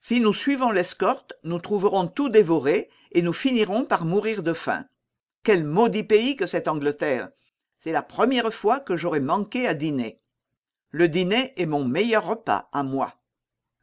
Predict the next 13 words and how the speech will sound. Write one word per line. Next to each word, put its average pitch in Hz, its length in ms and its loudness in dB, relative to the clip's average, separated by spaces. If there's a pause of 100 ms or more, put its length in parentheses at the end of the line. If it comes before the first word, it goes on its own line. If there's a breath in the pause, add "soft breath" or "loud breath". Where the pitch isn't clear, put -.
(380)
Que 262 80 0
pensez-vous, 240 640 0
D'Artagnan ? » 156 680 -4
dit 135 160 -4
Athos. « 135 520 -4 (440)
Êtes-vous 180 460 0
de 226 80 2
l'avis 180 300 0
d'Aramis ? » « 143 760 -4 (800)
Non 175 240 4
point, » 175 300 0
dit 147 140 0
D'Artagnan. « 139 600 -2